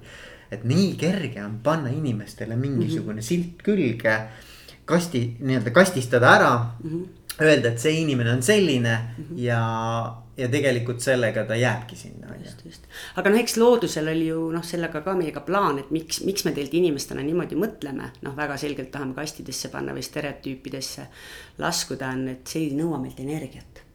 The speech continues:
Speaker 2: No ta ongi
Speaker 1: Mhm.
Speaker 2: selline.
Speaker 1: Mhm.
Speaker 2: Ja tegelikult ta, nii kui ma hakkan juba mõtlema, et oi, vot, et temas on potentsiaal ja temas on potentsiaal ja tegelikult kõigis on potentsiaal, ma pean hakkama ka mõtlema juhina. Ja me teame, et mõtlemine, noh,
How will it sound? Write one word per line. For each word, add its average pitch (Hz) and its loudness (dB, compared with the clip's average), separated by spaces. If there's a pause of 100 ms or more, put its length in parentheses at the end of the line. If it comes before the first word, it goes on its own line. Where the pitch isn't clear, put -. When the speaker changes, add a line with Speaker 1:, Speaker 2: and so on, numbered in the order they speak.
Speaker 2:
No 180 -8
ta 349 2
ongi 311 2
Speaker 1:
Mhm. - -6
Speaker 2:
selline. 139 -4
Speaker 1:
Mhm. 101 -16
Speaker 2:
Ja - -8
tegelikult 165 0
ta, 143 -6
nii 170 0
kui 160 -4
ma 143 -4
hakkan 143 -10
juba 139 -8
mõtlema, 147 -6
et 131 -10
oi, 147 -2
vot, 139 -10 (200)
et 120 -12
temas 143 0
on 135 -4
potentsiaal 135 -4
ja 131 -6
temas 147 -2
on 139 -4
potentsiaal 139 -4
ja 131 -6
tegelikult 135 -6
kõigis 190 2
on 131 -2
potentsiaal, 135 -6 (300)
ma 160 -6
pean 156 2
hakkama 131 -6
ka 147 -6
mõtlema 151 -2
juhina. 131 -10 (180)
Ja 131 -10
me 139 -8
teame, 143 -4
et 135 -14
mõtlemine, 131 -6 (220)
noh, 139 -10